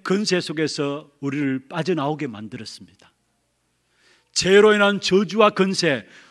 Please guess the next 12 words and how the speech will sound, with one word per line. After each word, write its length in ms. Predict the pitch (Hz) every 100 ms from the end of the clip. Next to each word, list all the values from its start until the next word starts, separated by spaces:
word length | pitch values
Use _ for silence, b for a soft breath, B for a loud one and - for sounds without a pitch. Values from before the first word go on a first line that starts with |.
| b -
어느 260 | 359 392
누가 360 | 330 262 196 240
해결할 480 | 170 208 233 214 190
수 100 | 190
있습니까? 540 | - 165 165 143 113 B B -
근세입니다. 720 | 254 370 427 - 254 175 139
힘입니다. 760 | - - 403 403 320 202 131 - B B -
아무도 760 | 202 262 277 285 277 269 269
죄의 320 | - 262 269
근세 260 | 254 233 220
못 220 | 196 247
빠져나와요. 720 | 392 381 320 226 165 127